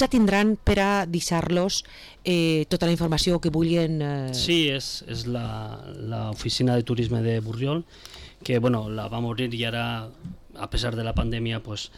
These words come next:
Speaker 2: eh, l'estem tornant a reobrir, la
Speaker 1: Mhm.
Speaker 2: gent l'està redescobrint, i, bueno, esta és una forma de, de, de rellançar un poquet,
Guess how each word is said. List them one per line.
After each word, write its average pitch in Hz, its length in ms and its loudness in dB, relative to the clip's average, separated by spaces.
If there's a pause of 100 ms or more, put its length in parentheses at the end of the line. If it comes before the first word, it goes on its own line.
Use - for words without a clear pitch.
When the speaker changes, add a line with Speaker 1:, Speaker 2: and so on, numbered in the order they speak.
(300)
Speaker 2:
eh, 120 200 2
l'estem 113 440 0
tornant 110 480 -2
a 110 300 -4
reobrir, 113 920 -2
la - 200 6
Speaker 1:
Mhm. 208 60 4
Speaker 2:
gent 127 160 0
l'està 120 260 -4
redescobrint, 120 720 -2 (460)
i, 139 240 4
bueno, 147 300 0
esta 151 180 -2
és 139 80 2
una 147 160 2
forma 143 460 -2
de, 139 320 -2
de, 117 360 -6 (300)
de 127 160 0
rellançar 127 640 2
un 127 120 0
poquet, 123 460 -2